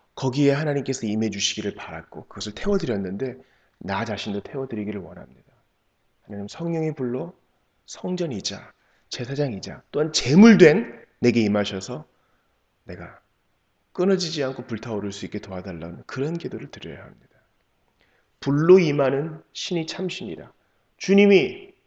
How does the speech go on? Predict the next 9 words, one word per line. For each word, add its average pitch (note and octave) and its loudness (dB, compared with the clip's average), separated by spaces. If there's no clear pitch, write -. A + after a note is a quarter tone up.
참된 G3 0
하나님이시오니 A2+ -4
성령의 E3 -4
불로 C3 -4
나를 A#2 -4
계속해서 B2 -10
태워달라고, G#2+ -12
죄의 B2 2
유혹 A#2+ -2